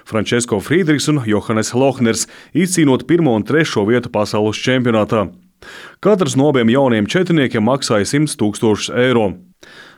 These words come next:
Latvijas komanda iegūs arī prototipu divnieku kamanām, ar kādām pasaules čempionātā uzvarēja Friedrichs. Latvijas bobsleja un skeletonu federācijas ģenerālsekretārs Zintis Ekmanis uzsvēra, ka pirms šīs sezonas Latvijas komanda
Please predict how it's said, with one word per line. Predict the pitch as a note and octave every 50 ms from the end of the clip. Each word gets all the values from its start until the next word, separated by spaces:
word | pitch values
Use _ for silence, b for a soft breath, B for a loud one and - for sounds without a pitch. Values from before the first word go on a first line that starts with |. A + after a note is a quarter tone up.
| B
Latvijas | - G#2 A#2+ B2+ - A#2 A2+ G#2+ G#2 -
komanda | - F3+ F#3 F3+ E3+ D#3 C3 B2+
iegūs | - C3+ D#3 E3 C3+ B2+ C3+ C3+ B2
arī | C3+ B2 B2 A#2+
prototipu | A#2+ C3+ D#3 D#3 - D3 C3+ - C#3+ C#3 - A#2+ A2 G#2
divnieku | A#2 E3+ F3+ D#3 B2 G#2+ E2+ A2
kamanām, | - B2+ A#2 A2 G#2+ G#2+ G#2 G2+ F#2+ B B B B B
ar | - G2 G#2 G2+
kādām | - C3+ A#2+ G#2 G#2 G2 F2+ -
pasaules | A#2+ B2 - - A2 G2 F#2+ -
čempionātā | - B2+ B2 B2+ B2 B2+ C3 B2 A#2+ B2+ A#2+
uzvarēja | A2+ A2+ G2 G2 G2+ G2+ G#2 G#2+ G#2
Friedrichs. | - B2 B2+ C3 B2+ A2+ A#2 G#2+ E2 - - - _ _ _ _ _ B B B B B B B B B B B B B
Latvijas | - B2+ F3 G#3 G#3+ G#3+ F#3+ D#3 B2+ A#2
bobsleja | G#2+ E3+ F#3+ F3+ - - B2 A#2
un | A2+ A2+
skeletonu | A2 - - D#3 D3 B2+ A2+ A2+ A2+ A2 -
federācijas | - D#3 B2+ A2+ A2+ G#2+ G2+ - A#2+ G#2 G2
ģenerālsekretārs | C#3 C#3 B2+ A2+ G#2 G2+ - C#3 B2+ A#2+ G#2 F#2+ - A2 G#2+ G2 - G2+ -
Zintis | G#2+ A#2 B2+ A#2+ A2 - -
Ekmanis | F3 F3+ F3+ E3 D3+ C3 A#2 - -
uzsvēra, | - F3+ F3+ - - A2 G#2 G#2 G2 F#2+
ka | - G2+ -
pirms | - A2+ G#2+ G2+ -
šīs | - C3+ C#3 B2+ -
sezonas | - F#3+ G3 E3+ F3+ D#3 C#3+ B2+ A#2+ B B B B B B -
Latvijas | A#2 D3 E3 D3+ C3+ A2+ G#2 -
komanda | - D#3 E3 D#3+ D3+ C3+ A2+